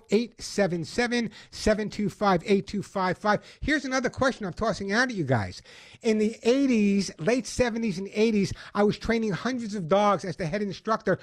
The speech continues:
for the Y M C A all over the East Coast. And many of the breeds back then, uh, Bouvier des Flanders, Briards, Springer Spaniels, Bull Terriers,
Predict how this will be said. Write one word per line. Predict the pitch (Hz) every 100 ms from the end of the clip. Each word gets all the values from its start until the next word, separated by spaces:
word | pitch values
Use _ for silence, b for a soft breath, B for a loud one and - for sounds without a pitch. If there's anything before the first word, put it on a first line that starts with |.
| B
for | -
the | 196
Y | 175 185 196
M | 196
C | 170 - 196
A | 185
all | 196 202 214
over | 196 185
the | 185 196
East | 180 -
Coast. | 226 233 113 - B B
And | 208 190
many | 196 254 294
of |
the | 226
breeds | 147 165 233 202
back | 123 196 175
then, | 139 233 233 165 B B
uh, | 170 131
Bouvier | 131 214 202 202 196
des | 202 185
Flanders, | - 190 202 190 156
Briards, | 113 131 208 190 165 147 127 - B
Springer | - - 208 208
Spaniels, | 196 - 196 202 190 156 120
Bull | 151 196
Terriers, | - 202 190 175 147